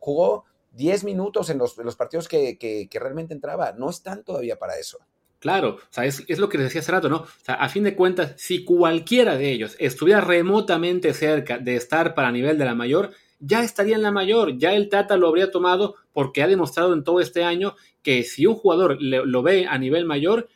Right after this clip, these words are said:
Speaker 2: pues con la pena para el equipo de Jimmy Lozano, va a estar con la mayor hasta el último minuto,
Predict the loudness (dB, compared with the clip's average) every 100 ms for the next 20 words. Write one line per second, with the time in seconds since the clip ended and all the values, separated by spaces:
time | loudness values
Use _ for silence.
0 | _ -6 -2 0 0 2 2 2 2 0
1 | 0 0 -2 -2 -2 0 0 -2 -2 -2
2 | 0 -2 _ -4 -2 0 -2 0 -2 0
3 | 0 0 0 -2 -4 0 2 4 2 2
4 | 2 0 -6